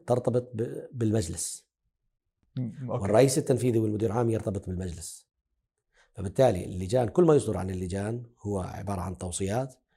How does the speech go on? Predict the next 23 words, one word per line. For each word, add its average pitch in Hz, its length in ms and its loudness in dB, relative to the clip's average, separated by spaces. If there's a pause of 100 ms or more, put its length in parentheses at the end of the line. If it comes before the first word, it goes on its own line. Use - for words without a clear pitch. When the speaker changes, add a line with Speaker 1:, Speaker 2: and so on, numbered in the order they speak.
(200)
Speaker 1:
إلا 160 300 10
إذا 110 220 4
فوضت 107 580 4
من 98 100 -4
المجلس 101 760 0
لاتخاذ 101 300 -4
قرارات. - 480 -8 (1000)
وهذه 110 260 2
القرارات 107 300 2
تصبح 95 340 -4
ملزمة 101 360 -2
للإدارة 92 280 -6
التنفيذية. 90 400 -14 (400)
بس 110 160 -2
عدا 123 140 4
عن 117 120 2
ذلك، 98 260 -2
إذا 90 100 -6
ما 113 140 -2
كان، 110 360 -2
آه، 101 340 -8
في 120 160 -4
تفويض، 143 400 0